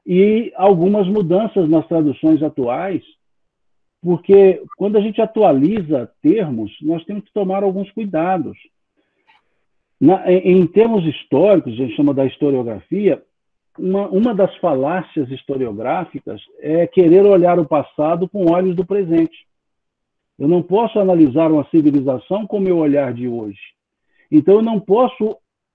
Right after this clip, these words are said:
trazer um texto pra linguagem de hoje,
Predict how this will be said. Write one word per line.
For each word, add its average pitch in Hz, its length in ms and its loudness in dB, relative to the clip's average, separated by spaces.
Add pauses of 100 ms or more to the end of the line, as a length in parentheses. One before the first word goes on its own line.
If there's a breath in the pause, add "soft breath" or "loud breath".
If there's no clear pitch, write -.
(100)
trazer 175 480 4
um 151 140 6
texto 160 420 2
pra 175 160 -2
linguagem 170 1080 2
de 147 180 2
hoje, 110 640 0